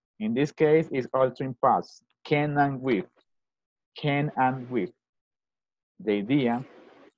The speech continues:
of driving up to the border to take a picture of all of us next to the Canadian welcome sign. Ok, entonces,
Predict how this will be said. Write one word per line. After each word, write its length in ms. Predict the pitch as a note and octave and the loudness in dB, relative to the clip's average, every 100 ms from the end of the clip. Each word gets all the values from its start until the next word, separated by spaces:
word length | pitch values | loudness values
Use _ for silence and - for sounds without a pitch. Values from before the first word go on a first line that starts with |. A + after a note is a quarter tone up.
| _ _ _ A#2+ | _ _ _ -2
of 160 | G#2+ | 0
driving 380 | B2+ C#3 C#3 D3 | 2 2 0 0
up 200 | C#3 - | -2 -2
to 80 | D3 | -4
the 100 | B2+ | 0
border 360 | C#3 C#3+ C3+ C3+ | 0 0 -2 -10
to 120 | A2+ | -10
take 260 | - A2+ A#2 | -4 -2 -2
a 60 | |
picture 500 | - D3+ C#3+ - C#3 - | -4 -10 -10 -4 -2 -2
of 180 | G2+ - _ _ _ | -6 -8 _ _ _
all 180 | A2+ A#2 | -4 -4
of 200 | - A#2+ - - | -4 -6 -4 -2
us 260 | A2+ A#2 - | -2 -2 -8
next 260 | B2+ A#2 - | -10 -10 -10
to 100 | A#2+ | -8
the 100 | G#2 - | -8 -6
Canadian 500 | B2+ C3 B2+ B2+ - - | -6 -4 -6 -8 -12 -10
welcome 500 | G#2 A2 - A#2 A2+ | -8 -8 -8 -8 -8
sign. 400 | - G#2+ D#2 C2 - _ _ _ _ _ _ _ _ _ | -6 -4 -4 -8 -18 _ _ _ _ _ _ _ _ _
Ok, 120 | D#2 - | -20 -10
entonces, 480 | G2 A2 - G2 | -10 -8 -8 -8